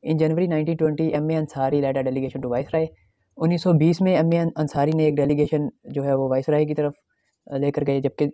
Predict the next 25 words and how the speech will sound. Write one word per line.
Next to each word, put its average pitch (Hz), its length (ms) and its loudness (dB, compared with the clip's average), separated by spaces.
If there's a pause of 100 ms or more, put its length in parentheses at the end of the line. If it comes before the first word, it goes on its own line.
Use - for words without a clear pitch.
(140)
जो 143 280 2
मौलाना 143 340 0
मोहम्मद 139 260 -2
अली 147 120 2
जौहर 139 280 0
थे 151 60 0
वो 143 80 -2
यूरोप 123 300 -4
की 120 80 -8
तरफ 120 200 -8
लेकर 120 220 -4
गए। 120 140 -6 (1080)
खिलाफत 147 260 2
कमेटी 160 300 2
decided 151 400 0
to 151 100 -4
start 139 260 0
non-cooperative 139 680 -4
colla-, 127 300 -2 (320)
collaboration 135 600 -2 (240)
with 135 160 -4 (420)
the 135 160 -8
Congress 127 400 -4
in 127 140 -6
May 135 100 -2